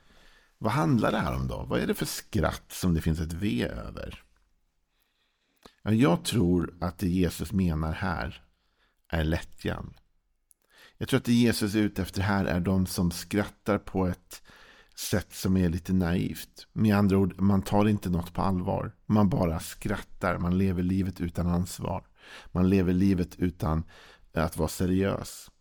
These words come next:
Och då säger han: "Ve er som skrattar nu." Med andra ord, ve er som inte kan se allvaret i livet, utan allt är bara att glädja, att tillfredsställa sina behov. Ni kommer få problem sen.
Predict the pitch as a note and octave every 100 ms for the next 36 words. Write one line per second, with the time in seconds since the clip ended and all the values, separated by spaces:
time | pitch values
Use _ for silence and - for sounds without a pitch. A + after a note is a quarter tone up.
0 | - F#2+ F#2+ F#2+ F2 - - - G2+ B2
1 | C3 - F2+ D2 E2 - - G2 - -
2 | G2+ F#2+ F2 G2 G2 F#2 F#2 A2+ A#2+ -
3 | F#2 E2+ - - E2 D#2+ - - - A2+
4 | G2+ F2+ G#2+ - G2 - F#2 - G2+ F#2+
5 | G#2 A2+ F#2+ - D#2 A#1 - - - -
6 | - - F#2+ G#2+ F#2+ - F2 F2 E2 D2+
7 | D2+ - - F#2 F#2+ F#2 D#2+ E2 F2+ D#2+
8 | - - F2+ - D2+ - E2+ D2+ - D#2+
9 | D#2+ E2+ F2 E2+ E2+ - - - - -
10 | _ F#2+ A2 C3 C3 - F#2+ E2 D#2+ D#2+
11 | - F#2+ G2 A#2 G2+ - C#2